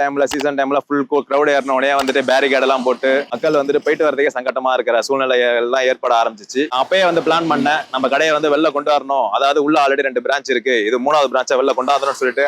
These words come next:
அப்பயே கன்ஸ்ட்ரக்ட் பண்ணி கட்ட ஆரம்பிச்சிட்டேன். So அது வெளில வரதுக்கு முன்னாடி, so அங்க என்ன சொல்லிட்டாங்கன்னா,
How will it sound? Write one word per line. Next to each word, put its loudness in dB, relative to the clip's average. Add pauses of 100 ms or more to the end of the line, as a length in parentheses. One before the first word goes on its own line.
அப்பயே -4
கன்ஸ்ட்ரக்ட் -6
பண்ணி -2
கட்ட -2
ஆரம்பிச்சிட்டேன். -4
So 2
அது 2
வெளில 4
வரதுக்கு -2
முன்னாடி, 0
so 2 (100)
அங்க -6
என்ன -2
சொல்லிட்டாங்கன்னா, -2